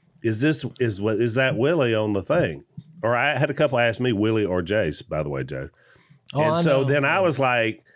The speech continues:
Speaker 1: and then they were like, "And he's not a, he, why is that, why are they calling him a mallard when he's a wood duck?"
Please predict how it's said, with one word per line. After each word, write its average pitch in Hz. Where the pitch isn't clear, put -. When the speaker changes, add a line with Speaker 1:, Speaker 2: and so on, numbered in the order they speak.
Speaker 1:
and 139
then 196
they 185
were 143
like, 123
"And 131
he's 131
not 165
a, 113
he, 101
why 135
is 156
that, 143
why 127
are 156
they 143
calling 131
him 113
a 101
mallard 98
when 104
he's 120
a 107
wood 165
duck?" 85